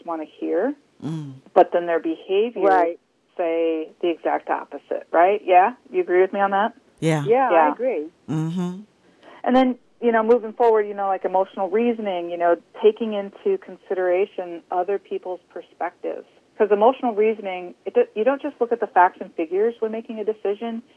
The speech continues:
Speaker 1: You take into account your own biases about that decision or about that topic, or perhaps about the population that that decision is impacting. And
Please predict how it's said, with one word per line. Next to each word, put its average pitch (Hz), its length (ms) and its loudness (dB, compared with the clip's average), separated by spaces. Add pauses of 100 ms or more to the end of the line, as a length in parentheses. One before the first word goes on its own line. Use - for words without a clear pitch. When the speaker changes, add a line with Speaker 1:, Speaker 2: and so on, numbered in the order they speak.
Speaker 1:
You 220 120 -2
take 240 320 2
into 214 240 2
account 185 440 -6
your 180 160 -8
own 170 260 -6
biases 175 720 -4 (320)
about 170 560 2
that 175 240 0
decision 180 500 -4
or 160 140 -4
about 165 360 -2
that 160 200 -4
topic, 196 640 -6 (200)
or 247 120 8
perhaps 240 400 -2
about 208 240 -4
the - 60 -12
population 196 800 -4
that 185 240 -4
that 180 240 -2
decision 170 500 -6
is 165 140 -4
impacting. - 720 -8 (340)
And 208 560 2